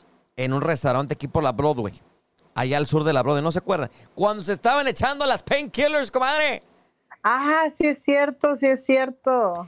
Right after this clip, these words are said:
Speaker 1: ¿Te acuerdas?
Speaker 2: Ahí, ahí
Speaker 1: Le,
Speaker 2: es
Speaker 1: le
Speaker 2: donde,
Speaker 1: sal-
Speaker 2: ahí en mi lu-, ahí en mi restaurante favorito, porque ahí me, es, es buena, tienen buena medicina.
Speaker 1: Sí, con pelos y
Speaker 2: Los
Speaker 1: todo
Speaker 2: painkillers.
Speaker 1: sale la comida. Muy buen restaurante.
Speaker 2: <laughs>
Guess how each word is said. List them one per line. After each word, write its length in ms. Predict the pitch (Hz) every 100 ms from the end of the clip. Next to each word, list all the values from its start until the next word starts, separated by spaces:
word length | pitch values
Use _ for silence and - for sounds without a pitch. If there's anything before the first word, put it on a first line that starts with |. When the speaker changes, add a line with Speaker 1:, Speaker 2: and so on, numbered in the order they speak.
| - _ _ _ _
Speaker 1:
¿Te 80 | 160
acuerdas? 360 | 156 214 233 202
Speaker 2:
Ahí, 80 | 214
ahí 60 | -
Speaker 1:
Le, 40 |
Speaker 2:
es 40 | 175
Speaker 1:
le 60 |
Speaker 2:
donde, 100 | 175
Speaker 1:
sal- 140 | 185 -
Speaker 2:
ahí 160 | 214 240
en 120 | 262
mi 100 | 277
lu-, 160 | 240 220
ahí 180 | 220 226
en 100 | 247
mi 80 |
restaurante 500 | 262 262 220 214 247
favorito, 500 | 254 214 196 196 226
porque 280 | 214 202 196
ahí 120 | 185
me, 320 | 190 202 190 175
es, 120 | 185 - 190
es 140 | 185
buena, 240 | 190 196
tienen 320 | 190 202 202 202
buena 220 | 196 208
medicina. 600 | 185 165 - 185 185 -
Speaker 1:
Sí, 300 | - - 233 240
con 180 | 190
pelos 440 | - 214 285 294 190
y 40 |
Speaker 2:
Los 80 | 202
Speaker 1:
todo 180 | 208 277 294
Speaker 2:
painkillers. 200 | 220 175
Speaker 1:
sale 240 | 214 247
la 140 | 226 208
comida. 440 | 170 226 339 - 330 - 302 - - 294
Muy 240 | 160 320
buen 180 | 320 262
restaurante. 600 | 214 185 175 156 131
Speaker 2:
<laughs> 40 | 220